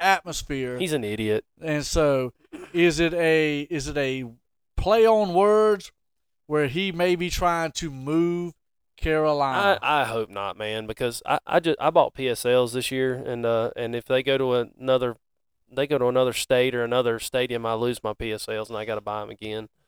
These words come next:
Speaker 2: So I hope not. Just, just in my selfish, uh, that's just my,
Speaker 1: Just your
Speaker 2: my,
Speaker 1: selfish demeanor.
Speaker 2: yeah, my selfish demeanor.
Speaker 1: And so
Speaker 2: Just thinking about myself.
Speaker 1: that's what we're looking at. And so my hope is, uh, with Robbie Anderson gone,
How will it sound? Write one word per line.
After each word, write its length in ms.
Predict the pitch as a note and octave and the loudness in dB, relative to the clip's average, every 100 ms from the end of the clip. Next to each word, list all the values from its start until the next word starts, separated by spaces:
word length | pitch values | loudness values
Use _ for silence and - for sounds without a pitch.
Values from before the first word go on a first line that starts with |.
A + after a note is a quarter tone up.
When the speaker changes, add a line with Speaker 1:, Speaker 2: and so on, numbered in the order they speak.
| _ _ _ _ | _ _ _ _
Speaker 2:
So 220 | - E3+ E3 | 4 8 8
I 60 | |
hope 200 | C3+ C3 | 8 2
not. 240 | B2+ A#2+ B2+ | 2 0 0
Just, 260 | C3+ - - _ | -2 -4 -10 _
just 220 | C#3 - | -4 -4
in 100 | B2+ | -4
my 140 | A#2+ G#2+ | 0 0
selfish, 560 | - B2 - A2 - | 2 0 0 -6 -6
uh, 320 | A2 G#2 G2+ G2+ | -2 0 -2 -4
that's 160 | - C#3+ | 0 0
just 200 | - - | 0 -6
my, 220 | A2 G#2+ - _ _ | -4 -4 -6 _ _
Speaker 1:
Just 200 | C3+ F3 | -4 -2
your 80 | - B2 | 0 -2
Speaker 2:
my, 20 | |
Speaker 1:
selfish 380 | F3 E3+ D#3+ - | 0 -2 -2 -8
demeanor. 360 | D3+ C#3+ F3 D3+ | -8 -6 -2 0
Speaker 2:
yeah, 60 | |
my 180 | C#3 C3 | 2 2
selfish 420 | A2+ B2+ A2+ A#2 | 0 -2 -2 -8
demeanor. 420 | - A2+ A2+ A2+ - _ _ _ _ | -8 -6 -4 -4 -8 _ _ _ _
Speaker 1:
And 180 | - C3+ | -16 -14
so 220 | - D3 | -8 -2
Speaker 2:
Just 160 | C3+ B2+ | 0 2
thinking 180 | C#3 B2 | 0 0
about 220 | A#2 A#2+ | -2 -2
myself. 480 | A#2+ - C3 A#2+ B2 _ | -2 0 2 2 0 _
Speaker 1:
that's 340 | C3 C#3 F#3+ - | -6 -2 -2 0
what 140 | A#3+ | 0
we're 100 | A3+ | 0
looking 300 | A3+ A#3+ G#3 | 0 0 -2
at. 240 | E3+ C3+ A#2+ | -2 -2 -4
And 120 | C3+ | -10
so 340 | - D#3 C#3+ - _ _ | -2 0 0 -6 _ _
my 400 | B2+ A#2+ F3+ C4 | -16 -2 2 2
hope 400 | G3 F3 D#3+ D#3+ - _ _ _ _ | 4 4 4 2 -6 _ _ _ _
is, 540 | D#3+ D#3 D3 C3+ A#2+ C3+ _ D3 | -4 0 0 -2 -8 -18 _ -4
uh, 320 | C3+ C3 B2+ | 0 0 -2
with 140 | C3 | -2
Robbie 340 | B2 E3 F3+ E3+ | 2 2 2 -2
Anderson 360 | E3+ D#3 F3 | -4 -4 -10
gone, 440 | D3 C#3 B2+ B2 | -4 -4 -4 -8